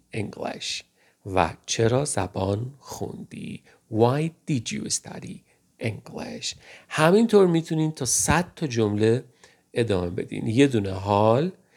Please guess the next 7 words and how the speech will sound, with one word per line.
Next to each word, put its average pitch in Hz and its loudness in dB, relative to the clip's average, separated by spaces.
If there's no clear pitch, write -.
یه 131 4
دونه 95 0
سوم 101 0
شخص، 170 -2
یه 110 4
دونه 98 -2
گذشته. - -8